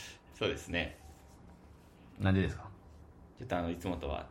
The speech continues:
Speaker 1: 違う収録形式でやってます。
Speaker 2: はい。
Speaker 1: えー、まあ、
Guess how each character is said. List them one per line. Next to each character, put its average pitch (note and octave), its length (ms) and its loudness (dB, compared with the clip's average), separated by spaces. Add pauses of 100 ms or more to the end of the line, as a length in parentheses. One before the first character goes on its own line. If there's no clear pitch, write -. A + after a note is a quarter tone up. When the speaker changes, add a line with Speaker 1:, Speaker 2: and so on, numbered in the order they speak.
(140)
Speaker 1:
違 F#2+ 120 4
う F#2+ 120 10
収 E2+ 300 2
録 D#2 220 0
形 D#2 180 2
式 - 200 -6
で - 260 -6
や - 100 0
っ - 20 -8
て - 60 -8
ま - 100 -8
す。 - 320 -14 (360)
Speaker 2:
は F#2 100 4
い。 E2 120 0 (2750)
Speaker 1:
え E2+ 360 -4
ー、 D#2 60 -12
ま F2 60 -10
あ、 - 40 -14